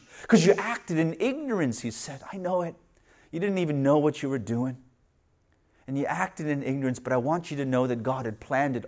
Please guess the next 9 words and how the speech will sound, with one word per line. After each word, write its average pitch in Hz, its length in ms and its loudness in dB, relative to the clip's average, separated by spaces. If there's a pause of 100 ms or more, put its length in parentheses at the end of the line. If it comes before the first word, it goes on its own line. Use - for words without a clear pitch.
all 131 260 -2
along. 113 540 -2 (260)
And - 140 -16
actually, 170 720 -8 (560)
that 147 120 -10
happened - 540 -8
to 120 80 -10
him 123 320 -6 (380)
because 131 480 -10